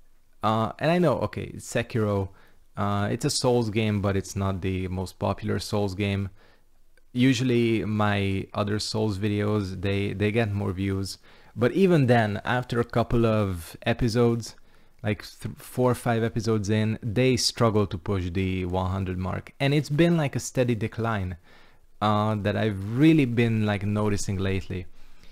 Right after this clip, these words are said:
Because if you don't know, like, this part of YouTube is sort of like a self-sustaining negative cycle.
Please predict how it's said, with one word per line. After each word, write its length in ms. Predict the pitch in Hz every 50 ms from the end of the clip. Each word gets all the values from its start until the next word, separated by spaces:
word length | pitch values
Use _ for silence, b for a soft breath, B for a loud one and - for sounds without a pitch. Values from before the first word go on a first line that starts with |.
| b b b b
Because 200 | b 113 127 131
if 120 | 143 135 -
you 80 | 170
don't 280 | 160 175 180 170 170 170
know, 260 | 160 139 123 113 - -
like, 420 | 85 101 107 107 98 - - - - - -
this 360 | 113 107 101 131 151 147 -
part 260 | - - 156 156 156
of 80 | 143 117
YouTube 580 | 104 113 117 117 113 - - 117 110 104 90 - - - _
is 300 | - 110 110 107 95 92 101 -
sort 260 | - - 120 113 113
of 100 | 107 98
like 320 | 107 107 104 104 - -
a 440 | 104 98 95 98 98 95 95 95 92 92
self-sustaining 1080 | - - - 117 110 110 110 - - - 101 - - - 107 101 98 98 98 98 98
negative 400 | 95 98 101 101 98 - 101 -
cycle. 580 | - - - 98 95 95 - - 98 95 92